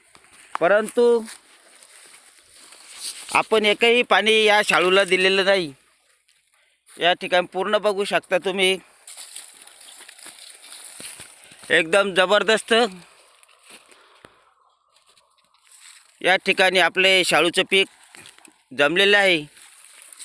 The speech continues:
बघू शकता आपण, किती चांगल्या प्रकारे हे शाळूचं पीक आलेलं आहे. आपण यासाठी एकही रुपया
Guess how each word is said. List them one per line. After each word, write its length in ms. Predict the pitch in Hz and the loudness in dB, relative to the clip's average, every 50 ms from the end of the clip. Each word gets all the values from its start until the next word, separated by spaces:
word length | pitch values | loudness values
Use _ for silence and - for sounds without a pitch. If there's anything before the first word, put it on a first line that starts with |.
| - - - - - - - - - - - - - - - - - | -14 -14 -16 -18 -20 -20 -20 -20 -20 -20 -20 -20 -18 -18 -16 -16 -12
बघू 260 | 131 143 151 147 175 190 | -8 -8 -6 -6 -6 -4
शकता 360 | - 175 143 - - 185 165 | -2 -2 -2 0 0 0 0
आपण, 320 | 165 - 185 175 175 175 170 - - - - | 0 0 0 -2 -2 -2 -6 -12 -20 -16 -10
किती 240 | - 170 160 - 180 | -8 -6 -4 -4 -4
चांगल्या 340 | - 185 151 156 175 180 175 | -2 0 0 0 2 0 0
प्रकारे 540 | - 175 170 - 180 180 175 185 180 180 175 170 - - _ - _ - - - - - - - - - - - - - - - - - - - - - - - - - - - - - - - | 0 -2 -2 0 2 2 2 4 2 0 0 -4 -10 -20 _ -20 _ -20 -20 -20 -20 -20 -20 -20 -20 -20 -18 -18 -18 -16 -16 -16 -16 -18 -18 -18 -20 -20 -20 -20 -20 -20 -20 -18 -16 -16 -10 -6
हे 80 | - 165 | -6 -4
शाळूचं 440 | - - 147 151 180 190 190 - 208 160 - | 0 0 2 2 2 0 0 0 -2 0 2
पीक 160 | 226 214 - - - - | 2 0 0 -2 -4 0
आलेलं 360 | - 139 151 165 185 190 196 | 2 2 4 4 4 4 4
आहे. 200 | 196 180 170 143 113 110 - - - - - - - - - - - - - - - - - - - _ - - - - - _ _ _ _ - - - _ - - - - - - - - - _ _ _ - - - _ _ _ _ _ _ _ _ _ _ _ _ - - - - - _ - - - - - - - - - | 4 4 4 2 0 -4 -8 -12 -14 -14 -16 -16 -16 -16 -14 -14 -14 -16 -16 -18 -20 -20 -20 -20 -20 _ -20 -20 -20 -20 -20 _ _ _ _ -20 -20 -20 _ -20 -20 -20 -20 -20 -20 -20 -20 -20 _ _ _ -20 -20 -20 _ _ _ _ _ _ _ _ _ _ _ _ -20 -20 -20 -20 -20 _ -20 -20 -20 -20 -20 -20 -20 -8 -4
आपण 400 | - 147 - - 233 226 220 214 | -4 -2 0 0 0 0 2 2
यासाठी 760 | 190 190 202 220 233 233 220 - 196 190 160 240 294 240 - - | 2 2 4 4 2 2 2 0 0 0 0 0 0 0 0 0
एकही 500 | - 196 202 - 247 240 233 247 262 262 | 0 -2 0 2 2 2 4 4 2 2
रुपया 320 | 254 233 - 240 226 233 | 2 2 2 2 2 2